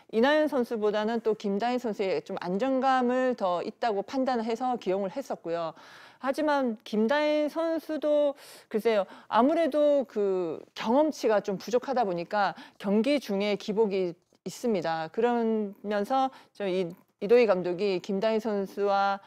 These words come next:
이나연 선수를, 그러니까 초반에는 김다인 선수를 그 선택을 하고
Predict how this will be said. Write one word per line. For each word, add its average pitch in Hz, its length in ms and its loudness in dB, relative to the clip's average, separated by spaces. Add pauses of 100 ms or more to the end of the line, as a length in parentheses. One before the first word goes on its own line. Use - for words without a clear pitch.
(380)
이나연 233 340 4
선수를, 196 380 -4
그러니까 180 240 -2
초반에는 330 640 2
김다인 233 360 0
선수를 214 640 -2 (240)
그 - 80 0
선택을 285 400 -4
하고 196 440 0